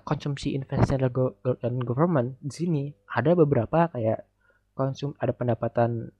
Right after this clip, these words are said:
eh, ada tabungan publik, tabungan privat, dan sebagainya. Ada, eh, eh, pengeluaran pemerintah dan pengeluaran belum pajak. Nah, sebelum jadi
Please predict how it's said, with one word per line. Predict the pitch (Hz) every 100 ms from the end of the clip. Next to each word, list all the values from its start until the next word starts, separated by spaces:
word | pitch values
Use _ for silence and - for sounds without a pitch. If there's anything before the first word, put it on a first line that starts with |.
| -
eh, | 117 113
ada | - 123 117 113 - _ _ _ _ _ _
tabungan | 117 127 120 117 113 - - _ _ _ - _
publik, | 147 170 156 151
tabungan | 120 120 120 113 110
privat, | 101 117 - 147 151 -
dan | 135
sebagainya. | 151 - 123 117 123 131 131 -
Ada, | 120 120 117 113 113 113 110 113 123 - - - - - - - -
eh, | 127 120 113 113 - 113 - - - - - - - -
eh, | 123 117 - - - - - - - - - _ _ _ _ -
pengeluaran | 120 117 117
pemerintah | 120 120 160 185 139 147 151 - - _ _ _ _ _ _ _
dan | 131 151 160 160 _ _ _ _ _ _
pengeluaran | - 123 117 120
belum | 117
pajak. | 151 165 139 131 139 _ _
Nah, | - - -
sebelum | - 123 127 165 143
jadi | 117 160